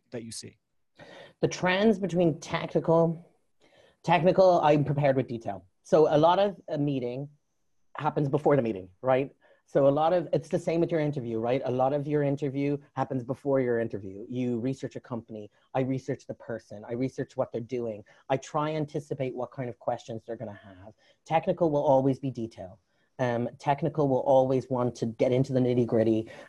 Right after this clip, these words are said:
Speaker 2: and really start talking about those aspects. Um, and then, uh,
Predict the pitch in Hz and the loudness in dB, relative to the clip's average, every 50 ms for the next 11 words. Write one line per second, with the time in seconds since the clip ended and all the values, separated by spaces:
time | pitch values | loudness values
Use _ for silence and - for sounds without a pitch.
0 | _ - 120 113 123 127 123 123 120 120 - 127 117 113 - - 131 117 113 110 | _ 0 2 4 6 6 6 6 4 4 4 2 2 2 2 2 4 4 4 4
1 | - 117 107 110 113 - - 107 - 110 110 107 - - _ - - 113 - 120 | 2 0 0 2 0 -2 0 2 4 6 6 4 2 -2 _ -16 -6 0 2 4
2 | 113 110 107 104 98 104 - - - - - - - - - - - - - - | 4 4 4 2 -2 -2 -6 -6 -4 -4 -4 -4 -6 -12 -16 -20 -20 -20 -20 -20
3 | - - - _ _ - 139 135 131 127 127 123 123 123 - _ - _ _ _ | -20 -20 -20 _ _ 2 4 6 6 6 4 4 2 -2 -6 _ -20 _ _ _
4 | _ - 143 147 151 151 156 156 147 - _ - 131 | _ 2 4 6 6 6 6 4 2 -2 _ -6 -6